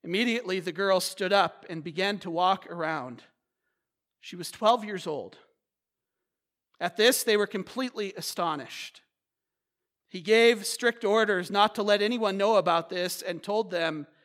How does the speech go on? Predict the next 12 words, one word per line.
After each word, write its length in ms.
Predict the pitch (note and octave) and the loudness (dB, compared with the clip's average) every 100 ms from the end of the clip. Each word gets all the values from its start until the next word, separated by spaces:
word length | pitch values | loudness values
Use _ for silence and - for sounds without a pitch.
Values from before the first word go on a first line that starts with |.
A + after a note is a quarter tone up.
| _ _ _ | _ _ _
to 100 | E3+ | -14
give 260 | D3+ G3 - | -6 -6 -6
her 180 | D#3+ | -10
something 640 | D3 F#3+ E3 - C#3 A#2+ A2 _ _ | -6 -6 -8 -10 -12 -12 -18 _ _
to 100 | - | -20
eat. 380 | - A#2+ _ - _ _ _ _ _ _ _ _ _ _ _ _ _ _ _ _ _ | -20 -20 _ -20 _ _ _ _ _ _ _ _ _ _ _ _ _ _ _ _ _
Let's 140 | - | -18
pray. 240 | - G2+ - _ _ _ _ _ _ _ _ _ _ _ - - | -12 -14 -14 _ _ _ _ _ _ _ _ _ _ _ -20 -2
God, 240 | G3 F#3+ | 2 2
we 180 | D#3 F3+ | 0 -2
are 100 | D#3 | -4
grateful 680 | D#3 E3 E3 - C3 D3 | -2 -4 -4 -8 -12 -12